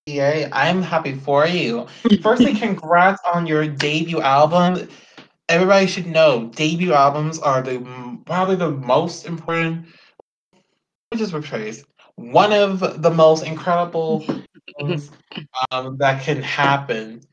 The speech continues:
Speaker 1: to you. If you're making a debut album, that means you're ready to take the next step in your career. So props to you on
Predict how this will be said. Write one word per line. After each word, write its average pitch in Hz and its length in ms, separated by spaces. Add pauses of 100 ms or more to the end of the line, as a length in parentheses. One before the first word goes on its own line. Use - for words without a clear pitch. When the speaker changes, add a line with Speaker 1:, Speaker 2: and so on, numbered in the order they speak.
(140)
Speaker 1:
to - 120
you. 117 320
If 135 260
you're 160 160
making 175 340
a 147 40
debut 139 360
album, 127 340
that 135 160
means 135 240
you're 160 160
ready 143 340
to - 140
take 139 220
the 131 60
next 127 340
step 131 400 (280)
in 135 160
your 127 140
career. 120 680
So 127 320
props 185 540
to - 100
you 147 260
on 120 460